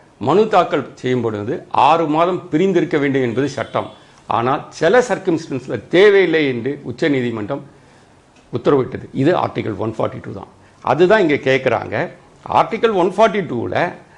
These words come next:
பிரசிடெண்ட் கவர்னருக்குரிய பவர்ஸை சப்ஸ்டிட்யூட் பண்ண முடியுமா உச்ச நீதிமன்றம்னு?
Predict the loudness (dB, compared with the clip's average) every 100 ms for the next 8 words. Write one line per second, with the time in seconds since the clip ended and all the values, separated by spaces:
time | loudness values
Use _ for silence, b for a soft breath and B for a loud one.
0 | b b b b b -2 -2 2 2 4
1 | 4 6 4 4 4 4 4 4 2 2
2 | 0 0 -2 2 2 4 4 4 4 4
3 | 4 4 2 2 0 -2 -8